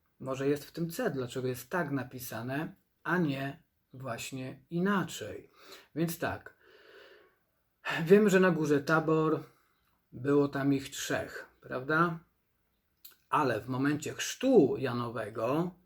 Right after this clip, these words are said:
świadków było dużo więcej tego wydarzenia, prawda?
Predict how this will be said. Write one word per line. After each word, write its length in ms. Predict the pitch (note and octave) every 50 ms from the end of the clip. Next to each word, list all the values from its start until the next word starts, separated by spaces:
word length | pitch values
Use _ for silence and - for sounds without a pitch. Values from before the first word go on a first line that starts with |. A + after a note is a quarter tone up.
| _ _ _
świadków 640 | - - - - D3+ F#3 F#3+ - - G#3+ G3 E3
było 220 | D#3+ E3+ E3+ F3 E3+
dużo 320 | D3+ D3+ C#3+ C3+ C#3+ C3+
więcej 760 | C3 D#3+ G3+ A#3 G#3+ F3+ F3+ - C3 A2+ A#2 B2 B2 B2 - _ _ _ _ _ _ _ _ _ _ _ _ _
tego 280 | - C3+ C3 C3+ C3
wydarzenia, 720 | A#2+ B2+ B2 A#2+ C3 B2 A#2+ A#2 C3 B2 A2+ - - - -
prawda? 800 | - - B2+ B2 A#2+ - - B2+ B2+ C#3 E3+ F#3+ G3+ G3+ G3